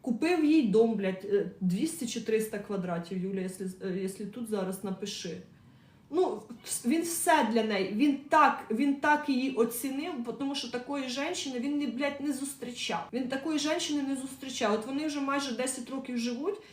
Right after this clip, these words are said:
він просто Богу на неї молиться. Він не вірить, що йому так повезло. І він у неї кожен раз питає: «Де ти була?» А були вони в одному маленькому городі. От розлучений, очень даже надо придивитися до таких.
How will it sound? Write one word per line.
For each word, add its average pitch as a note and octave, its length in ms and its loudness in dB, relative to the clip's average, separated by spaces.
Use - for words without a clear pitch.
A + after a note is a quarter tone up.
він C4+ 240 2
просто D4 440 0
Богу A3+ 380 4
на G3 120 2
неї F3 220 -2
молиться. D#3+ 560 -6
Він C4 240 0
не C4+ 100 2
вірить, D4+ 340 0
що C#4 120 -2
йому B3+ 180 -4
так - 280 -6
повезло. F#3+ 480 -2
І A3+ 80 -2
він C4+ 220 2
у A3+ 140 2
неї B3 280 0
кожен B3 260 -2
раз B3 280 -2
питає: C#4+ 480 -2
«Де C#4 160 6
ти D4 140 0
була?» A#3+ 500 4
А B3 120 8
були F4+ 260 12
вони G4+ 140 10
в C#4+ 60 4
одному F4+ 300 4
маленькому F#4+ 540 4
городі. A#3 420 2
От A3+ 200 0
розлучений, C4 760 0
очень F#4+ 340 -2
даже E4+ 260 2
надо D4 260 -2
придивитися A3+ 580 -4
до E3+ 120 -6
таких. - 420 -14